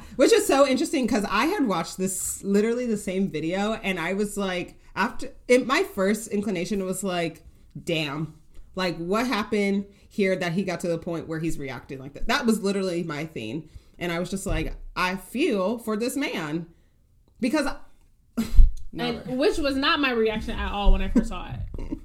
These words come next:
Speaker 1: <laughs>
Speaker 2: I was not feeling for this man whatsoever. Like, I was stuck on his words.
Speaker 1: Yes.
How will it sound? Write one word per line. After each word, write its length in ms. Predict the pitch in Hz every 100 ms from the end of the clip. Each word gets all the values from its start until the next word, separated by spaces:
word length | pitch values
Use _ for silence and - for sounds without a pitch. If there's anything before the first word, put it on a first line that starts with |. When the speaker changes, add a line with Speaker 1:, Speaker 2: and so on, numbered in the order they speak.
| -
Speaker 1:
<laughs> 180 | - -
Speaker 2:
I 200 | 233 269
was 160 | 262
not 280 | 277 226 214 240
feeling 400 | 240 220 208 202
for 220 | 214 202
this 260 | 196 196
man 400 | 202 185 185 185 -
whatsoever. 1000 | - 180 190 214 202 - 214 185 175 175 175
Like, 260 | 180 180 - - - - -
I 220 | 254 370
was 140 | 381 359
stuck 200 | 277 233
on 380 | 208 196 196 -
his 260 | 190 233 190
words. 640 | 190 202 190 - - - - - - - - -
Speaker 1:
Yes. 560 | 208 185 160 - -